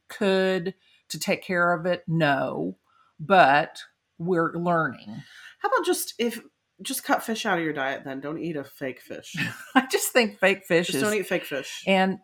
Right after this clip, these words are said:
Speaker 1: yeah, and it can't taste good.
Speaker 2: And the texture can't be good.
Speaker 1: Can't, can't.
Speaker 2: It can't be good.
Speaker 1: No. That's just not,
Speaker 2: I don't
Speaker 1: mm-mm.
Speaker 2: like that.
Speaker 1: No.
Speaker 2: I wanna see it.
Speaker 1: We don't want that trend.
Speaker 2: But I don't want, I don't want
Speaker 1: We
Speaker 2: it.
Speaker 1: don't want that. Okay,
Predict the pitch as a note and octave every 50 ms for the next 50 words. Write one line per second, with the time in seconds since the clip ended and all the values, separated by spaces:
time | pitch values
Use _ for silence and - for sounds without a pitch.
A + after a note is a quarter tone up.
0 | _ _ _ - F3 G3+ A3+ A#3 G3+ F3 - E3+ F3+ F3 - - - - B3 A#3
1 | - - - F3+ E3 D#3+ - - - - D3 - - E3 - _ - _ _ _
2 | _ _ _ _ _ _ _ _ _ _ _ - G3+ G#3 G3 F3 F#3 - - -
3 | A3 - - - E3 D3+ C#3+ - - D3 A2 - - C3+ A#2+ - A#2+ - - G#3+
4 | A3+ A3 G#3 - - - _ _ - - G3 F3 D3 - - F#3 F3+ - - -
5 | A3+ A#3 G3+ - F3 D#3 D3+ D3+ C#3+ B2 A2 G2 - E3 E3 D#3 C3+ - - _
6 | _ _ _ _ _ _ _ _ _ - F#3+ G3 F#3+ - - F#3+ F3+ - F3 D3+
7 | D3 - - _ _ _ - E3+ G#3 C4+ D4+ C4 D3+ F3 F3 E3+ - D3 B2+ A#2+
8 | - - _ _ _ _ _ _ - F#3 F3+ E3 C3 B2 A#2+ _ - E3 F3 F3
9 | F3+ F3+ E3+ D3+ - - F#3 F3+ C#3+ A#2+ G#2 - G3+ A3 A3 A#3 A3+ G#3 F3+ F3
10 | F3 F3 E3+ - D#3+ - - - - - - - - - - D#3 D#3 D3+ D#3 D#3
11 | D#3 D3+ D3 D3 D3 C#3+ - - _ _ C3+ C#3 C#3 C#3 C#3+ C#3+ C3+ C3 C3 C3
12 | C3 F3 F3 F3 E3+ E3 D#3 D3+ D3+ - C3+ - - - - _ _ _ _ _
13 | _ _ _ _ - - - - - - - - - G3 F#3 G3 C#3+ C3+